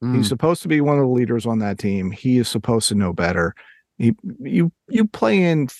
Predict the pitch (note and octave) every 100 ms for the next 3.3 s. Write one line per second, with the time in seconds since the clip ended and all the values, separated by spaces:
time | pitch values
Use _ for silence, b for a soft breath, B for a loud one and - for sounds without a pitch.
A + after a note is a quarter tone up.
0 | - _ _ D3+ D3 C3+ B2 A2+ A2 -
1 | C3 C#3 C#3 C3 - F3 - - E3+ E3+
2 | E3+ E3 D3 C3 B2+ C#3 D3 - B2 A#2
3 | A#2 A2+